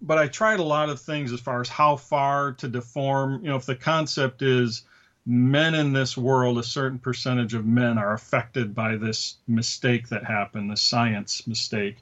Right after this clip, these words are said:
You know, the, their physiology is changed and mutated sort of, and they transform into these big monsters. But I didn't wanna leave the, I guess, the feeling that, you know, this could be a,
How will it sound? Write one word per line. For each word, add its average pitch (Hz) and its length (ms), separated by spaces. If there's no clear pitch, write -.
You 147 200
know, 127 240
the, 127 420
their 135 200
physiology 135 1040
is 110 220
changed 123 880
and 113 560
mutated 131 760
sort 131 300
of, 123 140
and 117 120
they 110 400
transform 131 720
into 120 140
these 117 180
big 123 240
monsters. 120 560
But 131 140
I 135 100
didn't 196 200
wanna 156 260
leave 127 480
the, 110 340
I 117 100
guess, 120 300
the 113 160
feeling 131 600
that, 117 140
you 143 180
know, 120 220
this 160 220
could 156 420
be 127 520
a, 117 400